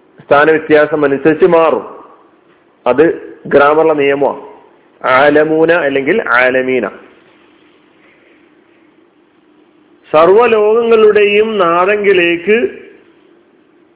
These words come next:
ജനങ്ങൾ എഴുന്നേറ്റ് വരുന്ന ദിവസം. പരലോകമാണ്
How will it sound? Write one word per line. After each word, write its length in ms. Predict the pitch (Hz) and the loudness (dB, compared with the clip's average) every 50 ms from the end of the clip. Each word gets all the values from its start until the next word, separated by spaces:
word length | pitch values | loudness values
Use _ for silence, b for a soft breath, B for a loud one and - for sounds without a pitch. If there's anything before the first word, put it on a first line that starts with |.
| _ _ _ _ _ _ _ _ _ _ _ _ - | _ _ _ _ _ _ _ _ _ _ _ _ -6
ജനങ്ങൾ 540 | 131 139 170 170 185 208 220 233 240 233 220 | -2 0 2 2 2 2 2 2 2 2 2
എഴുന്നേറ്റ് 580 | 196 180 180 185 185 190 190 185 190 185 156 | 0 0 0 0 0 0 0 0 0 0 0
വരുന്ന 220 | 147 135 139 143 147 | 0 -2 -2 -2 -2
ദിവസം. 480 | 120 127 117 113 110 - - 120 - - - _ _ _ _ _ _ _ _ _ _ _ _ _ _ _ _ _ _ _ _ _ _ _ _ _ _ _ _ _ _ _ _ _ _ _ _ _ _ _ _ _ _ _ _ _ _ _ _ - _ _ _ _ _ _ _ _ _ _ _ _ _ _ _ _ _ _ _ _ _ _ _ _ _ _ _ _ _ _ _ _ _ _ _ _ _ _ _ _ _ _ - | -2 -2 -2 -4 -4 -4 -8 -14 -16 -16 -20 _ _ _ _ _ _ _ _ _ _ _ _ _ _ _ _ _ _ _ _ _ _ _ _ _ _ _ _ _ _ _ _ _ _ _ _ _ _ _ _ _ _ _ _ _ _ _ _ -20 _ _ _ _ _ _ _ _ _ _ _ _ _ _ _ _ _ _ _ _ _ _ _ _ _ _ _ _ _ _ _ _ _ _ _ _ _ _ _ _ _ _ -2
പരലോകമാണ് 1040 | 160 160 165 180 196 202 202 190 208 208 190 175 170 160 156 151 156 156 160 - | 0 0 2 2 2 2 2 0 0 0 0 0 0 -2 -2 -4 -6 -8 -10 -16